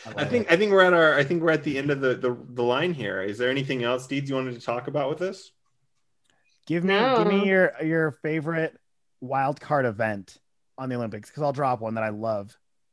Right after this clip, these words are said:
Speaker 1: but I wanna see what yours would be.
Speaker 3: Like, just a random?
Speaker 1: Yeah, what, what is something that's, like, not, like,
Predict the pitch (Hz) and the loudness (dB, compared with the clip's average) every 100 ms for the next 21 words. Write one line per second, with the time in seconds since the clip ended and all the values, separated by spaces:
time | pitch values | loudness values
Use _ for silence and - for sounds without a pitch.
0 | _ 127 127 123 127 139 127 117 110 101 | _ -10 -8 -6 -6 -6 -4 -4 -8 -10
1 | 104 107 113 _ _ _ _ _ _ _ | -12 -14 -16 _ _ _ _ _ _ _
2 | _ - 214 247 226 226 214 208 214 233 | _ -4 2 4 6 4 8 8 8 6
3 | 262 285 330 381 - 175 175 180 208 175 | 8 8 6 0 -4 2 4 8 6 6
4 | 208 226 202 190 190 170 170 135 151 147 | 4 4 0 0 0 2 0 0 -2 0
5 | 151 147 143 120 110 | -2 -2 -2 -4 -6